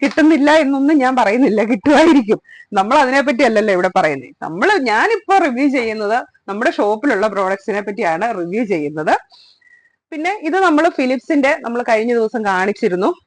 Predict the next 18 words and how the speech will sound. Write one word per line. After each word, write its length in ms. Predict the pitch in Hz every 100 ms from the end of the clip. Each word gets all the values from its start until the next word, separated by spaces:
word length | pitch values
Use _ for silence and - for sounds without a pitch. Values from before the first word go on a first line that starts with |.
| -
ഈ 120 | 285
ഒരു 140 | 302
വേരിയന്റ് 500 | 285 240 226 240 254
ആണ് 140 | 220 214
ഞാൻ 160 | 202
ഫിലിപ്സിന്റെ 480 | 214 202 202 214 214
കാണിച്ചിരുന്നത്. 600 | 208 185 185 208 180 185
അപ്പൊ 440 | 349 _ _ _ 214
അതിന്റെ 300 | 202 233 254
ചെറിയൊരു 520 | 226 190 233 262 220
മോഡലാണിത്. 720 | 196 175 180 165 156 151 285 - _ _ -
പിന്നെ 180 | 262
ഇതിന്റെ 320 | 311 240 254 320
വലിയൊരു 640 | 254 233 294 330 269 311 -
മോഡൽ 340 | 233 220 220
കൂടെ 240 | 226 226 247
ലോഞ്ച് 360 | 208 190 202
ചെയ്തിട്ടുണ്ട്, 520 | 226 202 185 190 170